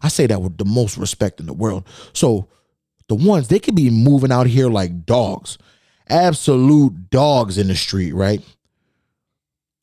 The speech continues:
But they know exactly how a woman's mind works. See, men, we just, we be out there cold turkey, naked, thinking we know how women's minds work, but we really don't.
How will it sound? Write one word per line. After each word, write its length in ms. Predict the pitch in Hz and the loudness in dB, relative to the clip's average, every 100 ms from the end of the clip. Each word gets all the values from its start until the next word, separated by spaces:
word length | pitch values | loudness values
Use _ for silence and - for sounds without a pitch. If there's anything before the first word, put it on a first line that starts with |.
| _ | _
But 120 | 92 | -6
they 120 | 92 | -2
know 280 | 90 95 101 | 0 2 0
exactly 540 | 82 82 90 95 - 98 | -2 -6 -4 -4 -4 -2
how 180 | 101 | -2
a 60 | 101 | -2
woman's 360 | 101 107 113 113 | -2 -2 -4 -2
mind 380 | 131 160 147 | 0 0 2
works. 380 | 98 110 - - - _ _ _ | 0 -2 -6 -14 -16 _ _ _
See, 180 | - 107 | -6 0
men, 300 | 104 139 101 | 2 2 2
we 120 | 113 | 2
just, 380 | 156 101 - - | 2 0 -4 -8
we 160 | 107 131 | -4 0
be 140 | 113 | 0
out 160 | 101 98 | 0 0
there 200 | 98 95 | -2 -2
cold 360 | - 98 92 | -2 -4 -2
turkey, 420 | - 101 85 95 92 - - | -2 -4 -4 -6 -8 -16 -10
naked, 520 | 92 95 98 - 87 | -2 0 -2 -6 -6
thinking 300 | - 95 95 | -4 -2 -2
we 120 | 92 92 | -2 -2
know 440 | 90 95 95 80 - - - - _ | 0 0 0 -4 -12 -20 -20 -20 _
how 160 | - 95 | -4 -2
women's 380 | 92 95 90 | 0 0 -2
minds 320 | 90 90 95 92 | -2 -2 -4 -4
work, 120 | 98 | -6
but 100 | 117 | -4
we 140 | 139 | -4
really 300 | 170 101 87 | -4 -4 -4
don't. 380 | 85 98 - 78 | -8 -6 -6 -6